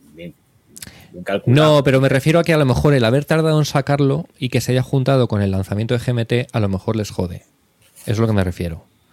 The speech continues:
Speaker 1: No
Speaker 2: Porque a lo
Speaker 1: sé.
Speaker 2: mejor tú haces tu, haz, Duit hace su historia y dice, "Vale, lo quiero sacar, de momento estos de G M T están agotados, los saco yo", pero al final, con el tema de los retrasos y tal, se la ha juntado con que lo saca G M T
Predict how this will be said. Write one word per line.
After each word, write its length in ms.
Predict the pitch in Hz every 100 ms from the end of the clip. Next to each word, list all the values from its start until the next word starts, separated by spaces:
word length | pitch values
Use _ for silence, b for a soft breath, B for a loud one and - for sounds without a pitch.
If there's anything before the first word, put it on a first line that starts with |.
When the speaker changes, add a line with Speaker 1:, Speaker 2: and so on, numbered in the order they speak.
| b b b _
Speaker 1:
No 80 | 110
Speaker 2:
Porque 100 | 98
a 60 |
lo 60 | 98
Speaker 1:
sé. 40 |
Speaker 2:
mejor 160 | 92 117
tú 100 | 127
haces 220 | 127 131
tu, 300 | 143 139 135
haz, 200 | 127 -
Duit 320 | 123 135 127
hace 220 | 110 123
su 400 | 113 127 123 123
historia 320 | 123 - 135 127
y 20 |
dice, 180 | 104 110
"Vale, 180 | 107 90
lo 140 | 90
quiero 180 | 98 98
sacar, 500 | 113 110 131 135 131
de 80 | 113
momento 300 | 101 101 107
estos 320 | - 104 101
de 100 | 104
G 120 | -
M 160 | 101 98
T 260 | 110 110
están 680 | 104 - 104 104 107 107 104
agotados, 680 | 107 104 113 135 139 143 147
los 120 | 120
saco 240 | 104 98 113
yo", 260 | 135 151 B B B B B -
pero 160 | 104 95
al 60 |
final, 340 | 90 107 120 120
con 200 | 101 98
el 120 | 95
tema 220 | 104 110
de 140 | 113 113
los 140 | 110
retrasos 380 | 113 110 107 -
y 80 | 120
tal, 180 | 131
se 120 | 135 101
la 80 |
ha 20 | 98
juntado 460 | 110 107 113 120
con 180 | 120 117
que 300 | 107 95 92
lo 100 | 95
saca 180 | 92 110
G 80 | -
M 140 | 113 110
T 320 | 127 139 160